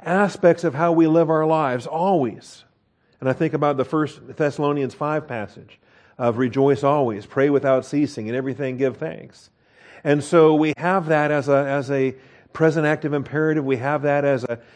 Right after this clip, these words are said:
continuous action in present time. It's characteristic of our daily life, characteristic of normal. Uh, ideally, as we're growing in the Word of God, uh, we're, we're doing pretty well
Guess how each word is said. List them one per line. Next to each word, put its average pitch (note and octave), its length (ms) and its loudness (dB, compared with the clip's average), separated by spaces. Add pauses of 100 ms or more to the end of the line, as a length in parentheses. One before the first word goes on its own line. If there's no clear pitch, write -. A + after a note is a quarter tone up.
(140)
continuous D3+ 600 0
action D3 400 -2
in C3+ 100 -2
present C#3+ 380 -4
time. C#3 380 -2
It's B2+ 180 -4 (260)
characteristic D3 840 2
of C3 120 4
our C3 140 6
daily C3+ 500 0
life, C3+ 480 2
characteristic C#3 680 -2
of A2 160 -2
normal. C3 580 -2 (420)
Uh, B2+ 180 2
ideally, C#3 640 4
as C3+ 120 2
we're B2+ 120 0
growing C#3 360 2
in C#3+ 80 -2
the C3+ 80 0
Word C#3+ 220 2
of C3+ 140 -2
God, C#3 360 2 (540)
uh, C3+ 320 4
we're, D3+ 200 8
we're D3+ 160 2
doing E3 220 4
pretty F3+ 200 4
well G3+ 340 -2